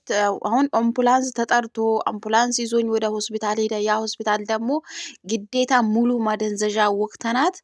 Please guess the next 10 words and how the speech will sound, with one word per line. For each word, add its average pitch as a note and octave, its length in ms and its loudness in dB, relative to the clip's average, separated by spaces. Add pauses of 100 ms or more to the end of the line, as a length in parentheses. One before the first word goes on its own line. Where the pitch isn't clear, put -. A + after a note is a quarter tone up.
(500)
ከዛ A3 260 0 (140)
በኋላ A3+ 300 0 (100)
ደግሞ A#3 280 0 (500)
ፊቷን A3+ 460 0
አመልያ G#3 520 -2 (160)
ወይም G3+ 240 -2
ደግሞ G3+ 300 -2
ኦፕሬሽን A3 600 0
መደረግ G3 440 -4
አለባት F3+ 580 -4